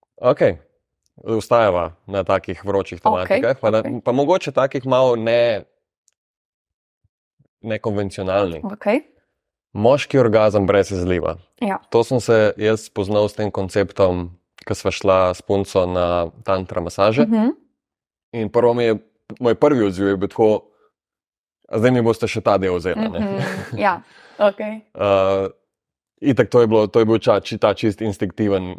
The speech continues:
Speaker 2: Ja. Razumljivo.
Speaker 1: od-, odziv.
Speaker 2: Mhm.
Speaker 1: Ampak pol, ko sva šla malo pogledat več o tem in tako, ko sva se pogovarjala z večino temi tantriki in tako,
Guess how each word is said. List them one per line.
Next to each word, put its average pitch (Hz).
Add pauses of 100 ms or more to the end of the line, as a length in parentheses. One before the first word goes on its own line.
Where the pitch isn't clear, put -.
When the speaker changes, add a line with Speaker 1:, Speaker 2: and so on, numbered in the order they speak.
(140)
Speaker 2:
Ja. 196 (600)
Razumljivo. 196
Speaker 1:
od-, 104
odziv. 110 (220)
Speaker 2:
Mhm. 117
Speaker 1:
Ampak 165
pol, 139
ko 127
sva 120
šla 120
malo 107
pogledat 101
več 107
o -
tem 113
in 98
tako, 98 (260)
ko -
sva 98
se -
pogovarjala 113
z -
večino 101
temi 98
tantriki 104
in 101
tako, 113